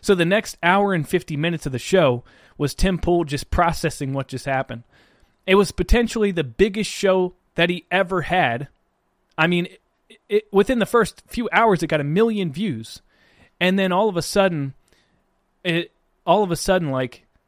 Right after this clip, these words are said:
he's on the stage with, like, a hundred thousand live viewers, like, pissed off at him.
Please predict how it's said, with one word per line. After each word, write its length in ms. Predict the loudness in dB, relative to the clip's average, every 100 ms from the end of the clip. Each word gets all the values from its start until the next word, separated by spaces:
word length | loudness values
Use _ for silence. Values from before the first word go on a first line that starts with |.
| _
he's 240 | -6 -4 -4
on 280 | -4 -2 -2
the 80 |
stage 600 | -4 -2 0 0 -2 -8 -16 _ _ _ _
with, 340 | -2 -2 -4 -18 _ _ _ _ _ _ -6
like, 180 | -4 -2
a 80 |
hundred 460 | 0 0 0 -2 0
thousand 400 | 2 2 2 -2
live 240 | 0 -2 -2
viewers, 360 | -4 -4 -4
like, 300 | -6 -8 -12 -8 2
pissed 380 | 2 2 -4
off 240 | -4 -4 -6
at 100 |
him. 80 | -14